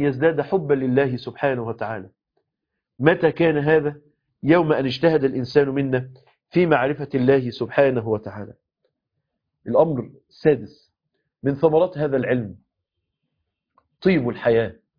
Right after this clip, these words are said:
فوالله لا تطيب حياة الإنسان أبداً إلا بمعرفته لربه بأسمائه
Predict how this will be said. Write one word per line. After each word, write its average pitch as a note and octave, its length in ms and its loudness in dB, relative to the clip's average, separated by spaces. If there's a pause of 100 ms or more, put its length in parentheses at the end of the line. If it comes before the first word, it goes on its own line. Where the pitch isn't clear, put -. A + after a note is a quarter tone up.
(640)
فوالله E3+ 440 4
لا F3+ 240 2
تطيب F#3 420 -2
حياة D#3+ 360 4
الإنسان C3+ 540 0
أبداً G2+ 320 -2 (760)
إلا F#3 200 4
بمعرفته C#3 640 -2
لربه C#3+ 600 2 (560)
بأسمائه D3 720 0